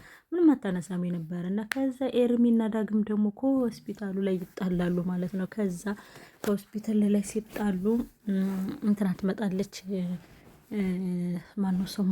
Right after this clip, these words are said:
ኑኤሚን ትመጣለች። ደግሞ ከሱ ጋር «ምን አጣልቷል፣ አጣልቷችሁ ነው?» ምናምን ትላለች። ከዛ ዳግም ደግሞ ይናገራል። «ይቺ ነች ያተረፈችኝ፣ ይሄ ነው የፈነከተኝ» ትላለች። «እንዴ ይሄ እኮ የዚህ ውሽማ ነው፣ የዚች ፍቅረኛ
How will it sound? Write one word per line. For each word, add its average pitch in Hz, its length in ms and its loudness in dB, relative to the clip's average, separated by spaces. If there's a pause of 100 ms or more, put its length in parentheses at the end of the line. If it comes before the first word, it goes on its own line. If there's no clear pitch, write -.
(100)
ኑኤሚን 202 420 4
ትመጣለች። 190 480 -6
ደግሞ 233 260 2
ከሱ 208 320 -4
ጋር 247 160 0
«ምን 214 160 4
አጣልቷል፣ 196 540 -4 (240)
አጣልቷችሁ 196 720 -6
ነው?» 185 140 -2 (480)
ምናምን 196 360 0
ትላለች። 196 460 -4
ከዛ 185 280 -4 (400)
ዳግም 185 400 -4
ደግሞ 180 260 -4
ይናገራል። 185 600 -2
«ይቺ 208 260 -6
ነች 190 220 -2
ያተረፈችኝ፣ 185 800 -4
ይሄ 190 200 0
ነው 175 120 2
የፈነከተኝ» 180 640 -4
ትላለች። 180 300 -2
«እንዴ 233 160 2
ይሄ 254 100 2
እኮ 254 160 -4
የዚህ 220 260 2
ውሽማ 202 420 0
ነው፣ 185 140 -2
የዚች 185 340 -6 (540)
ፍቅረኛ 190 400 -4